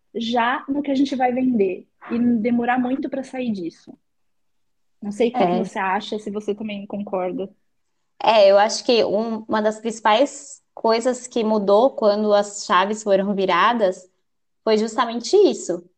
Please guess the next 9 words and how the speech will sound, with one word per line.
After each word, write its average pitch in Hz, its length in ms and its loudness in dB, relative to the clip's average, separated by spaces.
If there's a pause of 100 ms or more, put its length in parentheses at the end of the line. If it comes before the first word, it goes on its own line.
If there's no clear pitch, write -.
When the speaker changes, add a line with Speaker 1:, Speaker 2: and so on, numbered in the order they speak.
(400)
Speaker 2:
Eu, 214 140 2
beleza, 208 420 2
o 170 60 -6
que 226 120 -12
que - 80 -6
eu 262 60 0
preciso 247 500 -6
fazer, 220 760 0 (140)
né, 208 380 -2